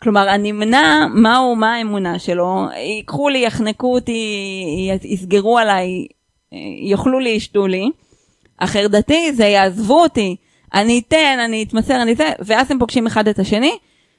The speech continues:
ו-, וכל אחד ממש מאשר, אה, מאשר אחד לשני את האמונה שלו, והגרוע מכל, זה משהו שנקרא רכבת הרים רגשית, לא יודעת אם, אה,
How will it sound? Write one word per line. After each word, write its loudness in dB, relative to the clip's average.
ו-, -4
וכל 0
אחד 0
ממש 0
מאשר, 2
אה, 2
מאשר 0
אחד -2
לשני -2
את -4
האמונה 0
שלו, 4
והגרוע 4
מכל, 4
זה -8
משהו -8
שנקרא -2
רכבת -2
הרים -2
רגשית, -4
לא 2
יודעת 2
אם, 0
אה, -2